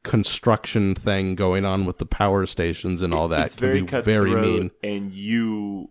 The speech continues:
Speaker 2: very much want to get your power, like, you wanna buy the power plants in the most efficient way possible, and if someone messes you up on that, you know, you're really
Speaker 1: It can be
Speaker 2: frustrated
Speaker 1: difficult.
Speaker 2: and
Speaker 1: Well, you got, or you gotta, like, you know,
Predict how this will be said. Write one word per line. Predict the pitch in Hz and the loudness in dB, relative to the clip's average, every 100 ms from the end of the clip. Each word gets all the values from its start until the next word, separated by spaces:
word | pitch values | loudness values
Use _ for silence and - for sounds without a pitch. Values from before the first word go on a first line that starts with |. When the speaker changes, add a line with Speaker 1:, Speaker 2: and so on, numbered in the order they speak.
| _ | _
Speaker 2:
very | 104 95 117 117 110 | -18 -2 0 0 -2
much | 104 101 - | -4 -6 -10
want | 104 101 101 _ | -6 -4 -6 _
to | - | -10
get | 101 107 95 | -4 -4 -4
your | 107 98 | -4 -4
power, | - 101 101 95 | -6 -2 -2 -2
like, | 110 110 107 - 123 | 0 -2 -2 -20 -6
you | 120 131 | -2 0
wanna | 139 131 | 0 0
buy | 113 110 107 104 95 - - | 0 0 2 0 -4 -8 -18
the | - 101 92 85 80 82 123 - _ | -12 -6 -4 -6 -10 -12 -18 -20 _
power | - 113 104 | -6 -2 -2
plants | 101 104 87 85 - - - _ _ _ - | -4 -8 -10 -10 -14 -16 -16 _ _ _ -6
in | 107 98 | -4 -4
the | |
most | 98 98 - | -4 -4 -4
efficient | 101 - 98 - 92 | -12 -10 -12 -14 -10
way | 90 87 | -8 -8
possible, | 82 87 87 92 92 92 - - | -8 -14 -12 -16 -14 -14 -14 -16
and | 90 87 87 - _ _ - | -14 -14 -16 -20 _ _ -20
if | 95 | -14
someone | - 98 95 92 | -8 -6 -6 -8
messes | 87 - 87 | -10 -12 -12
you | 90 90 | -6 -4
up | 90 98 | -4 -6
on | 90 90 | -10 -10
that, | 87 87 - _ _ | -12 -12 -14 _ _
you | 92 92 | -18 -14
know, | 90 82 | -14 -14
you're | 90 | -12
really | 90 92 90 117 | -8 -8 -6 -4
Speaker 1:
It | |
can | 98 | -2
be | 110 | -2
Speaker 2:
frustrated | - 131 98 95 | 2 4 4 2
Speaker 1:
difficult. | 95 87 95 | 0 0 -2
Speaker 2:
and | 87 90 _ - _ _ | -8 -16 _ -20 _ _
Speaker 1:
Well, | 180 | 8
you | 151 139 | 8 8
got, | 123 | 4
or | 117 127 | 2 0
you | 117 | 2
gotta, | 113 104 | 2 0
like, | 95 90 - | 0 -4 -6
you | - | -2
know, | 101 | -2